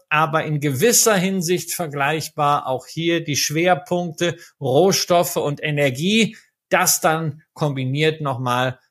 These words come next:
insbesondere mit Agribusiness.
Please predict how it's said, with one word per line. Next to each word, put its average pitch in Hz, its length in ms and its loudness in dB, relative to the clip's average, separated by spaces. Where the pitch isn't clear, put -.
insbesondere 117 920 -4
mit 143 180 -4
Agribusiness. 113 920 -6